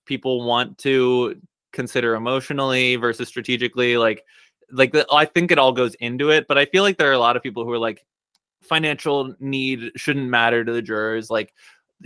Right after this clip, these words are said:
it does, it's not a ch-, it's not a charity or whatever. And, like, yeah, it, it doesn't have to be for each individual juror, but I don't, I also don't think it's wrong for the jury to be like,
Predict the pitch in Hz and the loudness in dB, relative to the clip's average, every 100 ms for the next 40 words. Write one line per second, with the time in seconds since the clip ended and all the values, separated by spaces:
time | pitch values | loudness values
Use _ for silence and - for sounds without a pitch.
0 | - 135 131 131 131 - 131 127 - - | -10 0 2 2 -2 0 2 2 -2 -10
1 | 123 - 131 127 110 110 104 104 107 110 | -10 -2 2 2 0 -2 -2 -2 -4 -4
2 | 110 110 127 135 160 165 - 147 226 190 | -4 -2 -2 0 2 0 -2 -2 2 2
3 | 147 147 - 170 160 127 139 127 120 117 | 0 -6 -4 -4 -2 -2 -4 -4 -4 -2
4 | 123 117 107 - 131 127 127 117 113 113 | 0 2 0 -2 -4 -4 -4 -2 -2 0
5 | 110 107 127 123 120 120 113 127 131 - | -2 0 2 2 2 0 2 2 2 2
6 | 131 131 135 123 107 120 120 113 - - | 0 0 0 -4 -4 -4 -4 -4 -8 -18
7 | _ 123 117 120 123 123 123 - 120 117 | _ -10 0 2 4 2 -2 -2 0 0
8 | 113 110 113 110 107 120 113 113 110 | -2 -4 -2 -2 -4 -6 -2 2 0